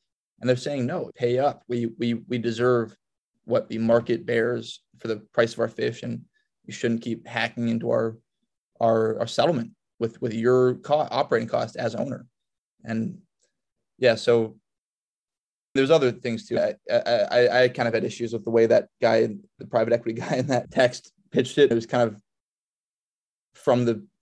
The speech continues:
perspective of a fifty-story skyscraper in Wall Street, <laughs> right? He's not here at the dock. That's an easy way to think about it. But realistically, I think the way, a more realistic approach to what this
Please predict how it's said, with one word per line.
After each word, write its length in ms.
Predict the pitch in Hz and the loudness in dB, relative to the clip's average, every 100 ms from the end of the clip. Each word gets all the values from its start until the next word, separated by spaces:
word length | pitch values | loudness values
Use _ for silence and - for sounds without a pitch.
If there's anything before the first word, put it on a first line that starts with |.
| _ | _
perspective 640 | 131 - 117 120 127 104 | -8 0 0 0 -2 2
of 220 | 120 110 - _ _ _ _ - | 0 0 -12 _ _ _ _ -14
a 60 | |
fifty-story 880 | - - - 131 - 123 - 127 117 | -12 -14 -12 -8 -6 -8 -2 0 2
skyscraper 720 | 113 110 - - 123 117 123 | 0 -2 -2 -2 -4 0 0
in 260 | 117 113 113 _ _ _ _ _ | 0 -4 -8 _ _ _ _ _
Wall 200 | 123 120 | 4 4
Street, 340 | 127 147 147 - | 4 -2 -4 -2
<laughs> 40 | |
right? 160 | 131 120 | -2 2
He's 220 | 185 131 | 0 2
not 180 | 120 113 | 0 0
here 200 | 123 127 | 2 4
at 100 | 117 | 4
the 80 | 110 | 2
dock. 320 | 120 123 123 | 4 2 0
That's 200 | 117 - | -10 -6
an 80 | 127 | -4
easy 160 | 113 | 0
way 120 | 117 | 0
to 60 | 113 | -2
think 200 | 127 120 | -4 -2
about 200 | 120 120 | 4 4
it. 140 | 120 _ _ _ _ _ _ _ _ 139 | 2 _ _ _ _ _ _ _ _ -2
But 160 | 139 | 2
realistically, 520 | 160 208 208 208 127 | 4 4 4 2 0
I 40 | - | 0
think 240 | 131 120 | -2 -6
the 80 | 123 | 0
way, 420 | 123 123 120 110 101 _ _ _ _ _ _ _ - | 2 4 2 -4 -10 _ _ _ _ _ _ _ -2
a 60 | |
more 140 | 127 127 | 2 4
realistic 320 | 131 131 117 | 2 0 -8
approach 360 | - 123 120 | -4 -4 -4
to 60 | 110 | -8
what 140 | 113 | -12
this 220 | 110 - | -12 -16